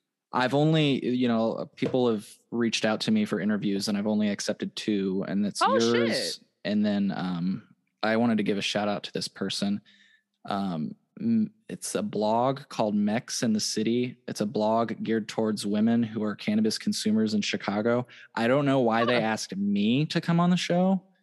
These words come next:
Speaker 2: Oh,
Speaker 1: Um,
Speaker 2: that's the one you were telling me about, wasn't it, Cole, last time? It was like a, it's like a, it's like
Speaker 1: Uh,
Speaker 2: a bipoc, uh, like a
Speaker 1: m-,
Speaker 2: Black Indigenous person of color podcast, right? And they were asking you to
Speaker 1: No,
Speaker 2: go
Speaker 1: this
Speaker 2: on?
Speaker 1: is, this is actually a blog.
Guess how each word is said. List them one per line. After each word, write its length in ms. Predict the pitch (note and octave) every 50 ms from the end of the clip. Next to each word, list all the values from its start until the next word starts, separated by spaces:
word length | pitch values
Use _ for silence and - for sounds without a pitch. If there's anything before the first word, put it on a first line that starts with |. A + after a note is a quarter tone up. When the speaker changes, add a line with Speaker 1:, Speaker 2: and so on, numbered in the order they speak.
| _ -
Speaker 2:
Oh, 760 | D4+ D#4+ D#4+ E4 E4+ F4 F4 F4 F4 E4+ D#4+ D4+ C#4+ C4 A3+
Speaker 1:
Um, 60 | F#3 D#3+
Speaker 2:
that's 260 | A#3 C4 D#4 D4+ -
the 100 | - F4
one 180 | D#4 D#4+ D#4+ D#4
you 80 | D#4
were 80 | D#4 D#4
telling 280 | B3+ - C#4 D#4+ E4 E4
me 120 | E4 D#4
about, 320 | D4 B3 A#3 G3+ F3 D3+
wasn't 240 | D#3+ G#3 A3+ B3+ B3+
it, 100 | A3+ G3 -
Cole, 220 | - G#3 F3+ E3
last 320 | E3 E3+ E3+ G#3 A#3 -
time? 500 | - - G3+ D#3+ C3+ B2 E2+ E2 - E3+ F3+ _ -
It 40 | G#3+
was 120 | A3 G#3
like 80 | A3+ G3+
a, 100 | G#3 G3+ -
it's 100 | G#3+ F#3+
like 100 | A#3 G#3+
a, 200 | F3+ G#3+ - D4 C#4
it's 120 | C#4+ C#4+
like 100 | C#4 - C4+
Speaker 1:
Uh, 20 |
Speaker 2:
a 40 | A#3+
bipoc, 520 | G3 G#3 A#3 B3 C4+ B3+ - A#3+ E3+ D#3 D#3+ - - _ _ _ _ _ _ _ _ _ _ _ _ _ -
uh, 260 | F#3+ F#3+ F3+ F3 F3 E3+
like 80 | G3 G3+
a 20 |
Speaker 1:
m-, 180 | A3 D#3+ E3 G#3+ -
Speaker 2:
Black 260 | F#3 A3 A3+ A#3 A3+
Indigenous 580 | B3 A3 A#3 G#3 A3 A#3 A3 G#3+ G#3 - - - _ _ _
person 260 | - A#3+ A3 - - G#3+
of 80 | G#3 -
color 280 | - G#3 G3 G3+ G3+
podcast, 560 | F#3+ A3+ F#3+ F#3+ G3 - A#3 G#3+ G#3 A3 -
right? 300 | - G#3+ G3+ G#3+ B3+ C#4+
And 120 | C#4 G#3 G3
they 60 | F#3+
were 60 | F#3+ F#3
asking 420 | - E3 F3+ F#3+ - - G#3+ G3+
you 100 | G3+ G3
to 60 | F3+ F3+
Speaker 1:
No, 80 | F#3 F#3+
Speaker 2:
go 60 | F#3
Speaker 1:
this 100 | G3+ -
Speaker 2:
on? 60 | -
Speaker 1:
is, 200 | A3 G#3+ A#3+ A#3 - _ _ _ _
this 240 | - C#3+ D#3+ F3+ G#3
is 120 | A3+ G3+
actually 340 | G3 F3 - - - C#3 B2
a 60 | A2+
blog. 640 | A2+ G2+ A#2 G#2 G#2+ A#2+ C3 C3+ B2 A2 G2+ F#2+ -